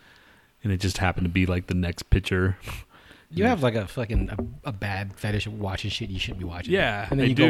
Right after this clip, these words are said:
Speaker 2: go, "Why'd I do that?"
Speaker 1: Why, why'd I do that? <laughs> I used to be n-, a little bit more, I think maybe years of fucking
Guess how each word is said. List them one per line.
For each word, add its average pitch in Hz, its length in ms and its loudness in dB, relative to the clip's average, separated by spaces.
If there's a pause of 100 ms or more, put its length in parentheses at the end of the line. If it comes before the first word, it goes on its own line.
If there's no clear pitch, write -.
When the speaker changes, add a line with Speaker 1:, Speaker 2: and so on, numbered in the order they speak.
(120)
Speaker 2:
go, - 20 0
"Why'd 220 180 2
I 170 80 0
do 208 160 0
that?" 175 60 6
Speaker 1:
Why, 175 200 4
why'd 147 240 2
I 135 80 2
do 131 220 4
that? 92 340 0 (340)
<laughs> - 360 -14
I 139 60 2
used 180 260 6
to 180 60 2
be 147 200 10
n-, 117 300 2
a 127 60 -2
little 123 320 2
bit 110 180 2
more, 98 440 4 (540)
I 123 60 4
think 139 240 4
maybe 110 300 8
years 98 500 4
of 87 180 2
fucking 90 580 -6